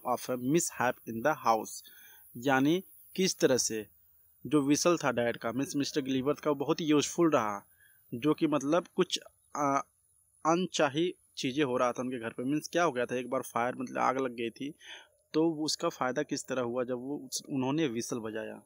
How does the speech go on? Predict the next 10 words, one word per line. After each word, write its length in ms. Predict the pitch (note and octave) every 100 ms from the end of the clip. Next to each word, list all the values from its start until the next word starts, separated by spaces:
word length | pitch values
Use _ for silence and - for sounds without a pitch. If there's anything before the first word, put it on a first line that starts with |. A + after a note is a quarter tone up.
| _ _ -
तो 100 | C3
आंसर 320 | B2+ C3 E3
है, 100 | E3+
"Dad 240 | D3 D3 D#3+
assembly 440 | D#3 D3 C#3 D#3 -
call 140 | C#3 - -
provided 560 | C3 B2+ B2+ B2 D#3 D3 - - _ -
proved 220 | E3 F3+ E3+
to 40 |
be 140 | C3+